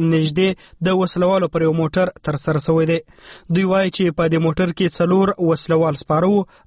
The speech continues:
او څلور واړه وژل شوي دي. د استخباراتي ادارې یوه چارواکي د نوم نه ښودلو په شرط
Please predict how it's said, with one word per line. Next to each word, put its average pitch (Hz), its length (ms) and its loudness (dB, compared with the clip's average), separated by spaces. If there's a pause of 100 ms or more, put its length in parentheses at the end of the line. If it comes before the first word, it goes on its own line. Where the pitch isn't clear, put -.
(120)
او 160 140 0
څلور 175 520 0
واړه 170 440 2
وژل 151 320 -2
شوي 156 200 0
دي. 160 60 0 (540)
د 180 120 2
استخباراتي 180 600 -2
ادارې 180 400 2
یوه 170 240 2
چارواکي 170 400 0
د 165 180 0
نوم 180 120 2
نه 175 100 -2
ښودلو 165 340 0
په 160 160 -2
شرط 165 240 -2